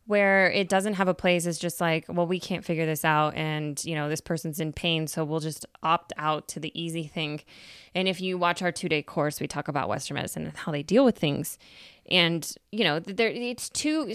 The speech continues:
people get surgery too casually, in my opinion. Um, and, you know, opinions are like assholes, so take it or leave it. But it's,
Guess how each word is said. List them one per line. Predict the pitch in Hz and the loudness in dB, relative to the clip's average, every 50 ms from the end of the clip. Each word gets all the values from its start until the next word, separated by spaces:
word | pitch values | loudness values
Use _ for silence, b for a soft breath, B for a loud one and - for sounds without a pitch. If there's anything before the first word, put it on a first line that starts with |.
| - - - | -8 -8 -6
people | - 294 320 370 311 | -4 -4 -2 -2 0
get | 311 269 - - | -2 -2 -2 -2
surgery | - 240 226 202 220 226 214 190 | -2 -2 0 0 0 0 -2 -2
too | - - - 220 208 | -4 -4 -4 -4 -4
casually, | 202 - - - 170 147 151 156 160 170 156 156 160 170 202 254 320 - _ B B B B B B B B | -4 -4 -6 -2 0 0 0 0 -2 -2 -2 0 2 2 2 2 0 -2 _ B B B B B B B B
in | - - 180 175 | -6 -4 -2 0
my | 170 165 156 | 0 0 0
opinion. | 165 160 156 - - 170 160 165 175 190 233 233 226 - - | 0 0 -2 -2 -2 -2 0 2 2 2 0 0 -2 -4 -2
Um, | 185 180 170 165 160 156 160 160 160 165 180 - b b b b b b | 0 2 2 2 2 0 0 0 -2 -2 -4 -6 b b b b b b
and, | 190 180 170 165 165 165 156 - - - | -4 -2 -2 0 0 -2 -4 -6 -10 -10
you | - 147 | -8 -4
know, | 143 139 143 156 | -4 -4 -4 -4
opinions | 170 165 - 170 165 160 156 156 165 | -6 -6 -6 -4 -4 -4 -4 -4 -4
are | 156 | -4
like | 156 151 147 147 | -2 -2 -2 -2
assholes, | 147 143 147 - 147 143 147 - | -4 -6 -6 -4 -4 -4 -4 -4
so | - - - 165 147 143 - _ - | -6 -4 -4 -2 -4 -4 -6 _ -6
take | - 170 156 | -6 -4 -4
it | 151 | -4
or | 151 | -4
leave | 151 156 151 | -2 -2 -2
it. | 156 160 151 _ - | -2 -4 -2 _ 2
But | 175 156 - - _ _ _ _ _ _ _ _ _ _ _ _ _ _ - - B B B B B B B B B B B B B B B _ _ _ _ _ _ - _ _ _ _ | 2 2 2 0 _ _ _ _ _ _ _ _ _ _ _ _ _ _ -16 -16 B B B B B B B B B B B B B B B _ _ _ _ _ _ -20 _ _ _ _
it's, | - 220 214 214 214 - - - - - - | -2 -2 -2 -2 -4 -6 -8 -8 -8 -10 -8